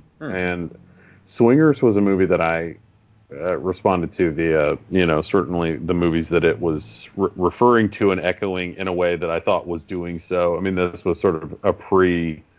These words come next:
pre, pre the kind of pastiche that we now, it's like we, we look at movies that have references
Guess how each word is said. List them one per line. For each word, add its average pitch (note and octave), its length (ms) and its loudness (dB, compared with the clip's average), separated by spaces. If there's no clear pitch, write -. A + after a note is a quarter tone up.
pre, A2+ 280 4
pre A2+ 320 2
the G2+ 80 2
kind G2+ 160 -2
of E2 80 -4
pastiche F2 600 -4
that - 140 -8
we D#2+ 260 -6
now, E2+ 460 -2
it's E2+ 180 -6
like D#2+ 200 0
we, E2 320 -2
we E2+ 140 -2
look E2 260 0
at F2 120 0
movies E2 340 -2
that F2+ 160 -2
have E2 240 0
references D#2+ 720 -2